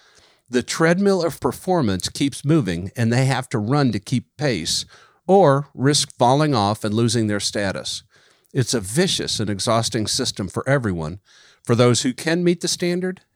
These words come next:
and for those who cannot. Now, this system didn't begin with our modern fast-paced society. No,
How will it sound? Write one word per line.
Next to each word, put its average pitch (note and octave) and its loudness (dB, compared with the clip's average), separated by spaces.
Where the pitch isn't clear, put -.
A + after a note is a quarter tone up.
and A2+ -2
for A2+ 0
those A2 2
who A2+ -6
cannot. - -8
Now, D#3+ 2
this A3+ 4
system D#3+ 2
didn't C3 2
begin G2+ 0
with F#2+ -4
our G#2 0
modern G#2+ 2
fast-paced G#2 -2
society. F#2+ -4
No, D3 0